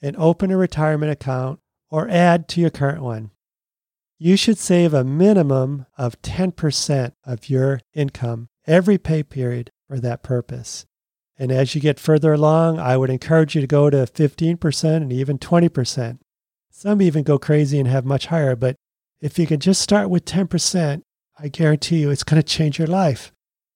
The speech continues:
And you're gonna s-, look back in four or five years and say, "Wow, look at that. Look how much money I have in retirement." All right, the extra money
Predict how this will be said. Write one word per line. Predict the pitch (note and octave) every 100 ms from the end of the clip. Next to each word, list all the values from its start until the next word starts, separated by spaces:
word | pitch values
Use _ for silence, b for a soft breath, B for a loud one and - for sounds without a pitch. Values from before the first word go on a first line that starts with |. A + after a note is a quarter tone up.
| _ -
And | D#3 D3+ F#3+ - -
you're | E3+
gonna | G3 E3+
s-, | - - -
look | G3 -
back | G3 F#3 F3+
in | D#3
four | C#3 E3+
or | D#3+
five | - D#3+ D3
years | D3+ C#3+ C#3+
and | C3+
say, | B2+
"Wow, | B2 F#3 G#3 A#2 A#2+ -
look | E3
at | F#3+
that. | E3 C3+ B2+
Look | D3+ -
how | D#3+
much | D#3+ -
money | D3 C#3 C3
I | C3
have | C3 D3 C3+ - -
in | C3+
retirement." | C3 - C#3 C3+ B2 - _ _ _ _ _ _ _ _ _ _ -
All | E3+
right, | D#3+ B2+ -
the | D3+ -
extra | G#3+ B3 - C#4+
money | G#3 F3 F3+ D#3+